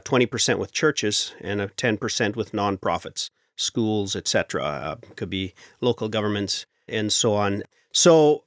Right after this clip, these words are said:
here's where I, I use my cross-cultural hat all the time, because every organization you step into has a, has a unique culture. And there's some differences between business and churches and nonprofits.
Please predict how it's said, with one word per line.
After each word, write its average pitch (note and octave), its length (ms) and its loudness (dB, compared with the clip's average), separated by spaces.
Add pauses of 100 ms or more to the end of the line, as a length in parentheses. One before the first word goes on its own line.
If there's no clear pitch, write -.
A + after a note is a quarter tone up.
(140)
here's D3+ 380 2
where C3+ 160 8
I, A2+ 420 6
I G#2+ 40 -2
use B2 280 2
my A2 400 4
cross-cultural A#2+ 760 2 (160)
hat B2+ 260 4 (380)
all A#2+ 120 2
the A#2+ 80 0
time, C3 280 4
because C3+ 200 0
every F3 200 6
organization C#3+ 500 4
you B2 40 0
step - 280 2
into B2 240 2
has A2+ 160 2
a, G#2 180 4
has A2 240 -2
a A#2+ 60 2
unique A#2 300 2
culture. - 420 -2 (180)
And E3+ 140 8
there's E3 160 6
some F#3 240 4
differences D#3 580 4
between C#3+ 460 2
business C#3 540 4
and C3+ 140 2
churches C3+ 520 2
and C3 120 2
nonprofits. C3 680 2